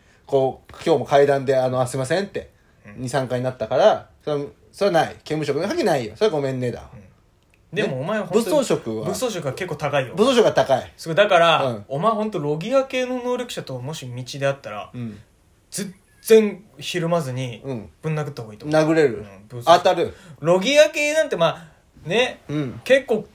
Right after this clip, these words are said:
Speaker 2: 手強いっすよ。体全体が炎になるとか、
Speaker 1: まあでも、
Speaker 2: 氷になるとかあるからね。
Speaker 1: 殴れちゃうからね。
Speaker 2: うん、そう、武装色で。
Speaker 1: うん。
Speaker 2: それは本当に人生で得だと思う。
Speaker 1: うん。
Speaker 2: 最強の護身だよね。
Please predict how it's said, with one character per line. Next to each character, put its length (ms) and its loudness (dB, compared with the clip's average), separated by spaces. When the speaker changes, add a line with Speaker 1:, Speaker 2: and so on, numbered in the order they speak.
Speaker 2:
手 120 -2
強 220 4
い 40 0
っ 40 -4
す 120 -10
よ。 220 -2
体 400 4
全 220 -4
体 160 2
が 80 -6
炎 340 -4
に 120 -6
な 120 -2
る 80 -10
と 100 -16
か、 320 -12
Speaker 1:
ま 120 6
あ 80 6
で 100 2
も、 360 0
Speaker 2:
氷 360 -2
に 100 -6
な 120 -4
る 60 -8
と 80 -14
か 120 -6
あ 80 2
る 80 -4
か 100 -10
ら 80 -10
ね。 100 2
Speaker 1:
殴 220 4
れ 80 0
ち 80 -2
ゃ 40 6
う 100 0
か 80 -4
ら 80 -8
ね。 260 -8
Speaker 2:
う 40 -16
ん、 40 -12
そ 100 -14
う、 40 -16
武 100 -14
装 140 -10
色 100 -14
で。 80 -18
Speaker 1:
う 100 -10
ん。 160 -10
Speaker 2:
そ 240 -12
れ 60 0
は 80 0
本 260 -10
当 100 -10
に 60 -8
人 140 -6
生 140 -10
で 120 -10
得 280 -10
だ 120 -4
と 100 -14
思 100 -18
う。 40 -20
Speaker 1:
う 20 -20
ん。 40 -20
Speaker 2:
最 320 -6
強 180 -12
の 140 -8
護 220 -6
身 160 -8
だ 100 -10
よ 80 -14
ね。 160 -20